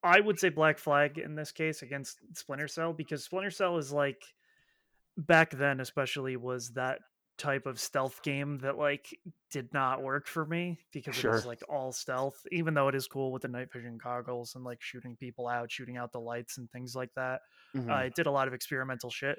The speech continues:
Speaker 1: but Black Flag just, like, I like pirates,
Speaker 2: Sure.
Speaker 1: and I liked that world,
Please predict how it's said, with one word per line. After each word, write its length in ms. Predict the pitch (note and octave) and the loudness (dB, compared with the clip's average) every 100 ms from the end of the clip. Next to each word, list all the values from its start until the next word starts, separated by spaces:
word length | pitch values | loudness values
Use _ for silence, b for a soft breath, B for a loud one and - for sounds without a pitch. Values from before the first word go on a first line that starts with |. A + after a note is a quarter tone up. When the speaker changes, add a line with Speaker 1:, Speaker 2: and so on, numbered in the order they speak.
| - | -4
Speaker 1:
but 140 | C#3+ C#3 | -6 2
Black 260 | D3 D#3 | 4 4
Flag 380 | - C#3+ C3 B2 | 2 2 2 0
just, 200 | C3+ - | -4 -2
like, 320 | C3+ B2+ - B B B B - | -2 -4 -8 B B B B 2
I 80 | |
like 280 | E3+ C#3+ - | 6 6 2
pirates, 600 | - A#2+ A#2+ B2+ - - - - C3 | -2 -2 0 -2 -2 -4 -6 -8 -4
Speaker 2:
Sure. 120 | B2 | -4
Speaker 1:
and 160 | B2 C3 | -2 -2
I 240 | D3+ D3+ | 2 4
liked 320 | C3+ C3 C3 - | 4 2 -2 -2
that 240 | B2+ B2+ | -2 0
world, 460 | C#3+ C3 B2+ B2+ | -2 0 0 -2